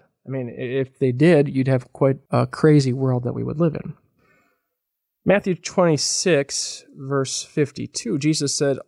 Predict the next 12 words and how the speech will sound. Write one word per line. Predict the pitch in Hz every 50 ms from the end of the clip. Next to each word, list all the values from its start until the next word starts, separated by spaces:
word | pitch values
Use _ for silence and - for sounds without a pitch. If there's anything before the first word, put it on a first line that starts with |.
| _
"All | - 151 160 165
who | 160 151 147
take | - - 147 143 135 -
the | - 131 127
sword | - - - 147 135 135 135 131 127
will | 131 123 123 127
perish | 123 - - - 151 143 143 139 127 131 - - - - _ -
by | 131 123 120 120 127 131 131 - _ _ _ _ _
the | - - -
sword." | - - - - - 185 165 131 104 - - - - _ _ _ _ _ _ _ _ _ _ _ _ _ _ _ _ _ _ _
So, | _ - - 156 143 135 131 131 123 123 - _ _ _ _ _ _ _ _ _ _ _ _ _ _ _ _ _ -
obviously, | 160 165 165 170 160 151 - - - 151 151 147 143 139